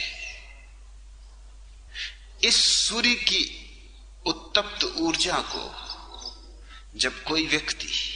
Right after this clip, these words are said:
अपने भीतर शांत कर लेता है, जब काम राम में रूपांतरित होता है, तब तुम चंद्रवंशी हो जाते हो। तब तुम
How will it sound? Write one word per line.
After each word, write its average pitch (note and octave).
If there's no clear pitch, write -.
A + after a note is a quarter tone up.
अपने C#3
भीतर D3
शांत C#3+
कर A2
लेता -
है, -
जब -
काम D3+
राम A2+
में C3+
रूपांतरित B2
होता -
है, -
तब -
तुम E3
चंद्रवंशी C#3+
हो C3+
जाते -
हो। -
तब -
तुम A#3